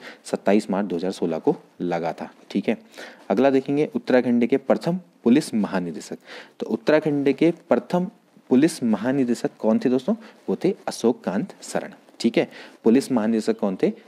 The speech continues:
अशोक कांत शरण, ठीक है। <clears throat> और दोस्तों अभी कौन है? अभी भी पूछा जाता तो अभी भी कौन है, अशोक ही है, लेकिन अशोक आगे से क्या लिख लेना, कुमार, ठीक है।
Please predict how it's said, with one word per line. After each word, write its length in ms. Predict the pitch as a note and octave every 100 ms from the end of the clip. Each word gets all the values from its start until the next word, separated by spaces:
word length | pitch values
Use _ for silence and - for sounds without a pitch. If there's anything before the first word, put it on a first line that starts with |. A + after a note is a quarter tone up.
| -
अशोक 300 | G2+ A2+ A2 - -
कांत 320 | F#2 - G#3+ -
शरण, 280 | - - - - _ -
ठीक 160 | B2
है। 120 | F3 - _ _ _ _ _ _ - _ _ _ _ - _ - - - -
<clears throat> 220 | - - - - - - - - - - -
और 120 | C#3+
दोस्तों 280 | D3+ D3+ -
अभी 360 | C3+ B2 F3
कौन 260 | F#3 F3+ F3+
है? 240 | C4 - - _ _ _ -
अभी 260 | A#2 C3 F3+
भी 100 | G#3
पूछा 240 | G3+ F#3
जाता 200 | D3 B2
तो 80 | C3+
अभी 260 | - B2+ F3
भी 120 | G3+
कौन 200 | F#3+ F3
है, 80 | G#3
अशोक 440 | C#3 B2+ F3+ F#3 G3+
ही 140 | G3+
है, 120 | C3
लेकिन 220 | A2+ D3+
अशोक 300 | D#3 - F3
आगे 200 | D#3+ D3+
से 120 | D3 D#3+
क्या 100 | E3+
लिख 160 | E3
लेना, 200 | F3 D#3
कुमार, 460 | - A2 F#2 - -
ठीक 140 | B2 D#3
है। 220 | D3